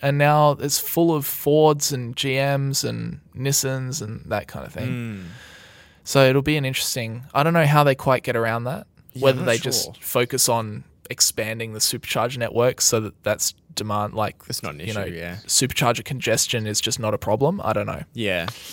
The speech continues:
Speaker 1: But yeah, it will be interesting. But thi-, I think this is still a couple of years away,
Speaker 2: Ye-,
Speaker 1: so.
Speaker 2: yeah, yeah. It was just super long term. It was just an interesting thought I just had then.
Speaker 1: Mm.
Speaker 2: It was
Speaker 1: It
Speaker 2: just
Speaker 1: is an interesting thought. Mm.
Speaker 2: Yeah,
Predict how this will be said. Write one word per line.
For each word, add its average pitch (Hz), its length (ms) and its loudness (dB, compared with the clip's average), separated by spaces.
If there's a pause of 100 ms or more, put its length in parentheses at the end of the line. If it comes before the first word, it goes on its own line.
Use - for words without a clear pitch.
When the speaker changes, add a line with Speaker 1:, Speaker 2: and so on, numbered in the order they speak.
(340)
Speaker 1:
But 165 100 2
yeah, 175 80 6
it 139 40 6
will 143 120 6
be 127 100 0
interesting. - 440 -8
But 180 160 4
thi-, 180 160 4
I 160 80 4
think 190 180 0
this 175 140 -2
is 143 80 0
still 127 160 2
a 120 60 -2
couple - 280 -8
of 62 60 -12
years 78 180 -6
away, - 260 -6
Speaker 2:
Ye-, 139 140 -2
Speaker 1:
so. - 220 -6
Speaker 2:
yeah, 107 420 2
yeah. 98 240 -2
It 104 40 -6
was 117 100 -8
just 123 160 -6
super 117 240 -8
long 104 180 -6
term. 107 180 -6
It 92 40 -8
was 117 100 -10
just 123 160 -6
an 117 60 -8
interesting 110 340 -10
thought 101 400 -8
I 98 100 -8
just 104 200 -10
had 98 200 -2
then. 101 220 -4
Speaker 1:
Mm. 98 40 -12
Speaker 2:
It 90 40 -12
was 101 160 -10
Speaker 1:
It 98 60 -8
Speaker 2:
just 165 100 0
Speaker 1:
is 226 100 2
an 180 80 0
interesting 127 320 -4
thought. - 280 -6 (140)
Mm. 131 80 -8
Speaker 2:
Yeah, 95 260 -8